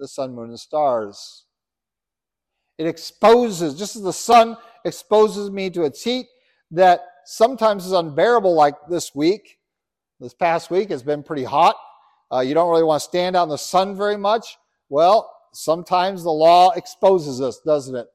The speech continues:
like that? And it's almost unbearable, the weight of it.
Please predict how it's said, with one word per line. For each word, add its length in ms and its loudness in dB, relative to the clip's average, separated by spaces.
like 260 -8
that? 240 -6
And 100 -12
it's 120 -12
almost 280 -4
unbearable, 720 2
the 80 -4
weight 340 -2
of 160 0
it. 180 0